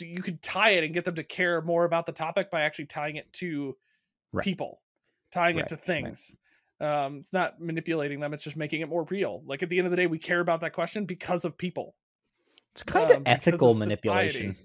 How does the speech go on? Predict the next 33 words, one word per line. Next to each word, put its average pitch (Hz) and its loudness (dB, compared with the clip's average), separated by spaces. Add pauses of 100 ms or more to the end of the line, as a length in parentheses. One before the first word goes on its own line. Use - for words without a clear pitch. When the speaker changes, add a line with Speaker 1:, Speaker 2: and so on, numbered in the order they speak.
(220)
Speaker 1:
Yeah, 185 -2
well, 269 4
you 240 -2
know, 202 2
whatever. 160 -2 (420)
Speaker 2:
It's - 0
Speaker 1:
Um, 202 10
Speaker 2:
ethical. 208 10
It's 339 -6
fine. 269 6
Speaker 1:
yeah, 427 10
Speaker 2:
It's, - 2
Speaker 1:
it's 320 -2
Speaker 2:
it's 480 4
Speaker 1:
ethical 247 0
Speaker 2:
more 381 6
to 175 0
Speaker 1:
manipulation, - 0
but 339 0
it's 403 4
not 466 4
manipulation. 403 4
At 180 -4
the 247 0
end 311 0
of 285 0
the 254 -2
day, 254 6
philosophical 240 0
questions, 220 0 (320)
the 190 2
reason 220 2
we, 202 -2